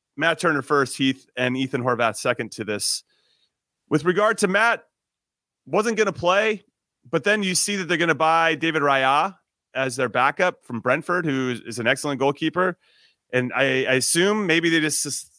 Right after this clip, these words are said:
thought that Raya could, <laughs> could push Ramsdale a little bit more. I, I'm curious about the whole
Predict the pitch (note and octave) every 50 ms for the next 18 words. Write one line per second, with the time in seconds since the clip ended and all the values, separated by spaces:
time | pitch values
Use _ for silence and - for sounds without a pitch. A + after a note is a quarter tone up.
0 | - - - D3 C#3+ C#3+ C#3 C#3+ B2+ B2 B2+ C3 B2+ B2+ B2+ C#3 - - - -
1 | C#3 C3 A2+ G2+ _ _ _ _ _ _ - D3 - - - A3 - - - F3
2 | D3+ - D#3 A#2+ - - - A3+ A3+ G#3 - - F3 C3+ - - E3+ F3+ F3+ -
3 | D#3 D3+ E3+ F3+ E3 - G3+ G#3 G3+ G3+ G3 G#3 G#3 G#3 F3+ G#3+ F#3+ F3+ F#3+ G#3
4 | A3 A#3 A#3 F#3 B2+ E3 D#3+ B2+ C#3 C#3 D#3 D#3+ E3 D3 C3 - - G3 G#3+ G3+
5 | - - D#3+ D#3 - C#3+ C#3+ D3 D3 C#3 C3+ B2+ B2